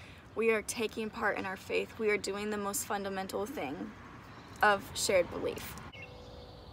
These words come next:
Second core value, meaningful achievement. You might think, "Well, how is this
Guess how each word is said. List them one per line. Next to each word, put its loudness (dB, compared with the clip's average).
Second 8
core 6
value, 10
meaningful 4
achievement. 0
You 2
might 8
think, 2
"Well, 8
how 8
is 2
this 0